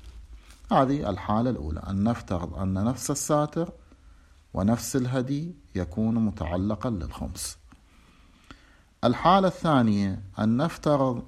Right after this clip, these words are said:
أن ثمن الساتر وثمن الهدي متعلقاً للخمس، يعني الأموال اللي اشترى بها الساتر واللي اشترى بها الهدي هذه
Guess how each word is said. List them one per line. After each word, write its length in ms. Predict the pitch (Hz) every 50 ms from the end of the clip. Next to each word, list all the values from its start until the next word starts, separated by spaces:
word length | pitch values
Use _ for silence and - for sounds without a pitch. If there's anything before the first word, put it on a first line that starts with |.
| - 107
أن 240 | 107 110 110 110 110
ثمن 440 | - - 143 147 160 156 143 131
الساتر 840 | 117 107 - - - 110 101 92 87 85 82 - 95 98 107 110 - - - - _ _ _ _ _ _ _ _ _ _ _ _ _ - - - _ _ _ _ _ _ _ _ _ _ _ -
وثمن 580 | 95 101 101 101 - 135 139 151 156 151 156 156
الهدي 680 | 151 147 127 131 160 156 147 156 160 160 160 160 - - - - - _ - -
متعلقاً 880 | 101 104 101 95 - 95 85 92 110 120 123 127 131 131 131 131 135 135
للخمس، 720 | 131 107 87 78 76 - - 64 - - - - - - - - - - - - - - - _ _ _ _ _ _ _ _ _ _ _ _ _ _ _ _ - -
يعني 140 | - 92 92
الأموال 520 | 92 85 101 98 104 113 123 131 127 113
اللي 160 | 107 98 95
اشترى 360 | 92 92 - - 120 120 123
بها 220 | 120 117 113 104 104
الساتر 520 | 95 - - - 90 87 80 82 87 92 95 - - - - - - - - - - - - - _ - - - - _ - _ -
واللي 180 | - 90 90 92
اشترى 380 | - - - 117 117 127 127
بها 220 | 120 135 135 135 135
الهدي 400 | 135 131 135 139 131 135 139 127
هذه 540 | 135 143 151 156 156 147 147 160 156 156